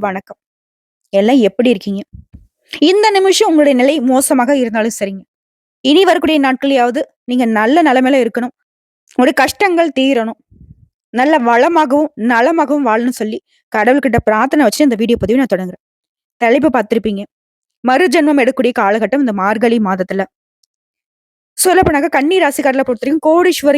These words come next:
யோகமும் இருக்கு. நூத்துக்கு நூறு சதவீதம் உண்மையான கணிப்புங்க. மார்கழி மாதம் அப்படின்னாவே முழுக்க முழுக்க தெய்வ வழிபாட்டிற்கான மாதம். தமிழ் மாதத்துல ரொம்ப சிறப்பு வாய்ந்த மாதம்.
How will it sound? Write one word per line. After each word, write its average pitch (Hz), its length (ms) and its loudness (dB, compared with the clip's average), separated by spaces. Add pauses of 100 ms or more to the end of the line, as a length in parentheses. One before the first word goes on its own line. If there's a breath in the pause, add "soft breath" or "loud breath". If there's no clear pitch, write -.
(120)
யோகமும் 233 360 0
இருக்கு. 190 240 -8 (600)
நூத்துக்கு 294 440 0
நூறு 330 220 4
சதவீதம் 269 380 0
உண்மையான 311 460 0
கணிப்புங்க. 190 440 -6 (1400 loud breath)
மார்கழி 392 480 2
மாதம் 302 300 0 (100)
அப்படின்னாவே 233 520 -4 (340)
முழுக்க 302 360 2
முழுக்க 254 380 2 (100)
தெய்வ 269 280 2
வழிபாட்டிற்கான 226 1000 0
மாதம். 185 260 -4 (180)
தமிழ் 226 240 0
மாதத்துல 240 300 0
ரொம்ப 240 200 0
சிறப்பு 247 260 -2
வாய்ந்த 262 300 0
மாதம். 190 220 -8